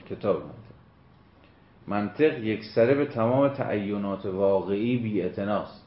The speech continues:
کتاب منطق هگل رو دارم، میگه به تعینات واقعی بی‌اعتناست و از این رو ذاتی است غیر واقعی،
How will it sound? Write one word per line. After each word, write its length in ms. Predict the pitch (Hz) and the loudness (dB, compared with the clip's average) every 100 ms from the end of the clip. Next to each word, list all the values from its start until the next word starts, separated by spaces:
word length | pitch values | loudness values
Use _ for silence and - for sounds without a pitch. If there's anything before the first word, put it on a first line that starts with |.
| - - - - - - - | -20 -20 -20 -20 -20 -20 -12
کتاب 360 | 101 104 98 | -6 -2 0
منطق 380 | 98 90 87 104 | 0 -4 -4 -4
هگل 320 | 98 95 98 | -2 0 0
رو 100 | 98 | 0
دارم، 320 | 85 78 78 78 | -2 -4 -8 -8
میگه 200 | 87 104 | -4 -4
به 80 | |
تعینات 680 | 101 117 - 98 101 101 95 98 87 | -4 -6 -4 -4 -4 -4 -6 -6 0
واقعی 460 | 101 95 98 113 | 2 2 2 -2
بی‌اعتناست 720 | 127 107 90 92 92 80 - - - - - - - - - - - - | 0 0 0 -4 -8 -10 -14 -20 -20 -20 -20 -20 -20 -20 -20 -20 -20 -10
و 60 | 95 | 2
از 260 | 107 101 110 | 4 4 2
این 160 | 139 | 0
رو 180 | 135 135 | 2 0
ذاتی 540 | 107 131 147 147 135 | 4 8 8 6 0
است 200 | 131 - | -6 -6
غیر 240 | 113 104 98 | -2 0 0
واقعی، 480 | 92 87 85 82 | 0 -2 -6 -10